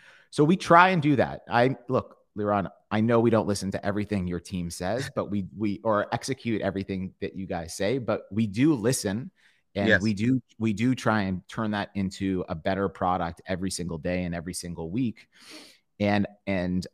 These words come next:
Speaker 1: I think that that's how we can become the way and become the gold standard. And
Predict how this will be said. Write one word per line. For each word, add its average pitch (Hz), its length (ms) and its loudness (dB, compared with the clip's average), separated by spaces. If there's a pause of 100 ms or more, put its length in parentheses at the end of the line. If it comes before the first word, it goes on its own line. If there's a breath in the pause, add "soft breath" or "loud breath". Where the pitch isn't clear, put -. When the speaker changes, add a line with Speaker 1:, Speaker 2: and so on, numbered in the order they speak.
(140)
Speaker 1:
I 117 120 6
think 139 260 0
that 117 160 -2
that's 107 260 2
how 101 480 0
we 107 120 -2
can 98 180 -4
become 120 440 -2
the 101 100 0
way 90 220 -2
and 87 100 -4
become 95 300 0
the 87 80 0
gold 85 280 -6
standard. 82 540 -6
And 80 180 -8